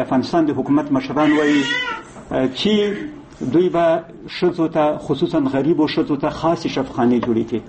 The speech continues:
د ما په خیال که هر څومره ډېر حمایت کیږي، په دې خبره تاکید کیږي، باید وشي. په رسنیو کې، په مدني ټولنه کې حکومتونه یو فشار ته ضرورت لري. ځکه چې کارونه خو ډېر دي.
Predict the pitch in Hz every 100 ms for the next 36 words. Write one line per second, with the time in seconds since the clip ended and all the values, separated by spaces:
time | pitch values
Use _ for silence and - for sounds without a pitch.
0 | - 185 208 190 180 175 - - - -
1 | 151 185 226 185 160 151 170 143 135 147
2 | 160 - 170 165 160 156 - - 139 160
3 | 156 160 139 127 117 180 - 175 160 139
4 | 135 127 135 - 104 - 131 131 135 139
5 | 175 151 151 139 - - - 131 131 127
6 | 160 180 156 139 131 131 135 131 - -
7 | 131 156 180 180 180 220 208 196 175 -
8 | - 127 - - 175 170 139 131 120 135
9 | 135 120 123 117 - - - - 165 190
10 | 180 165 170 214 190 185 214 135